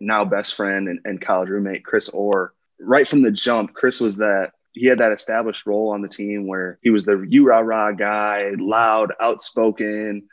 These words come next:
um, just that confident, charismatic energy that everyone fed off of and everyone wanted to be around.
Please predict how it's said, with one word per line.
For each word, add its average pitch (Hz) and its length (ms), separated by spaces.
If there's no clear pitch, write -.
um, 98 200
just 139 160
that 135 220
confident, 123 600
charismatic 101 640
energy 95 420
that 90 240
everyone 113 420
fed 110 240
off 95 300
of 92 200
and 92 140
everyone 110 340
wanted 101 240
to 95 60
be 101 240
around. 92 480